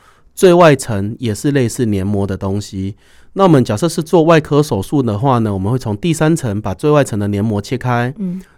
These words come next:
Speaker 1: 然后把第二层的肌肉也切开，最紧的肌肉帮它松开，
Speaker 2: 嗯。
Speaker 1: 接下来留下第一层的肌肉不破坏。那我们如果是做内视镜的肌肉切开手术呢，我们会在食道的很上段的地方，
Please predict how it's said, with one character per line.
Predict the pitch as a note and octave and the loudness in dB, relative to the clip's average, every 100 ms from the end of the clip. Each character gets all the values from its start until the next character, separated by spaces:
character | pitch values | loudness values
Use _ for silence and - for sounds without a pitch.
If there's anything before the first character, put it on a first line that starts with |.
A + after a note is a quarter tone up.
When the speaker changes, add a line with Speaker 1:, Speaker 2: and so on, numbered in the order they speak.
| - | -8
Speaker 1:
然 | B2 | -4
后 | D3 | -2
把 | C3 F#2+ E2+ _ _ _ | -2 -4 -6 _ _ _
第 | F3+ F3+ | 0 4
二 | E3+ | 4
层 | - A2 | 4 -2
的 | A2 | -2
肌 | - B2+ | -2 0
肉 | C3 G2 | 0 0
也 | G2 | -6
切 | F2 - A#2+ | -8 -6 -6
开， | A#2+ A#2 A2+ | -4 -6 -2
最 | E3+ | -2
紧 | C3+ G2 | -2 -4
的 | F2+ - _ | -6 -8 _
肌 | - B2 | -4 0
肉 | B2+ | 0
帮 | G#2 A2 | 0 -4
它 | A#2 | -4
松 | - A2+ A#2 | -4 -4 -4
开， | A2+ G#2 G#2 | -4 -4 -6
Speaker 2:
嗯。 | F3+ F3 F3+ - - | -8 -10 -14 -18 -4
Speaker 1:
接 | E3+ | -2
下 | E3 E3 | 2 2
来 | A2+ | 2
留 | A2+ A#2 | 0 0
下 | C3 | -2
第 | - F#3+ F#3 | -2 -2 -2
一 | |
层 | F#3+ A#2+ | -2 -2
的 | G#2+ | -2
肌 | - A#2 | -4 -2
肉 | A#2 G#2+ F2+ | 0 0 -4
不 | G2 | -10
破 | - G#2 F2+ | -8 -6 -4
坏。 | G2 D2 _ _ _ _ _ _ _ - | -6 -6 _ _ _ _ _ _ _ -2
那 | G3+ F#3 | 4 4
我 | |
们 | A#2+ A#2 | 4 2
如 | A#2+ | 0
果 | D#3+ A#2 | 0 -2
是 | - D#3+ C3+ | 0 -2 -2
做 | - D3 | 0 2
内 | D#3 F3+ | 6 4
视 | E3+ E3 | 2 -2
镜 | F#3 D3+ | 0 2
的 | B2 G#2+ | 2 -2
肌 | - C#3 | -2 0
肉 | D3 | 2
切 | A#2+ C3 | 0 -2
开 | B2 B2+ | -2 -2
手 | A#2+ F#2 | -2 -6
术 | - A#2+ | -2 -2
呢， | G#2 | 0
我 | G#2 | -2
们 | G#2+ | -2
会 | B2 E3+ | 0 2
在 | F3+ D3 | 2 2
食 | - A2 | 0 -6
道 | G#2+ C#3 | 0 0
的 | A2+ G2 D#2 _ _ _ - | 0 -4 -8 _ _ _ -8
很 | A2+ G2 | -4 -2
上 | - D#3+ A2+ | 2 2 4
段 | D3 A2+ | 2 2
的 | G2 | -2
地 | - G#2 | -2 -4
方， | F#2+ G2 F#2+ F#2+ | -2 -4 -4 -6